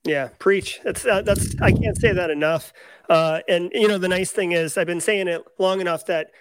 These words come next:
the opportunities ha-, for, for people have started coming. Uh, so now it, it kinda reinforces and proves it. So, so, um, I, I do wanna come back to the mindset of a hacker. I,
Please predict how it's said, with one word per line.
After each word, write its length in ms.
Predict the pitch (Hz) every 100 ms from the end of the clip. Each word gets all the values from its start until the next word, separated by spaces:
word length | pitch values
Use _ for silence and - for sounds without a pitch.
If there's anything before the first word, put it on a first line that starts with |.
| _
the 100 | 190
opportunities 800 | 185 190 214 202 185 180 160 - _ _ -
ha-, 140 | 190 -
for, 200 | - 208
for 260 | 156 - 202
people 320 | - 214 190
have 160 | 160 -
started 280 | 185 151
coming. 380 | 135 175 190 214 - _ _ -
Uh, 380 | 170 165 170
so 220 | - 202 175
now 260 | 175 175
it, 140 | 170 196
it 300 | 180 185 160
kinda 180 | 170 151
reinforces 800 | 151 156 156 151 - 151 139 - _
and 180 | 160 139
proves 320 | - 160 143
it. 160 | 143 - _ _ _ _
So, 340 | - 220 202 - _ _
so, 360 | - 240 214 208
um, 420 | 185 175 156 151 -
I, 120 | 180 214
I 100 | 175
do 140 | 226
wanna 180 | 262 240
come 200 | - 160
back 220 | 139 147
to 80 | -
the 80 | 151
mindset 480 | 139 151 156 - 156
of 60 |
a 60 | 135
hacker. 340 | 127 151 -
I, 140 | 131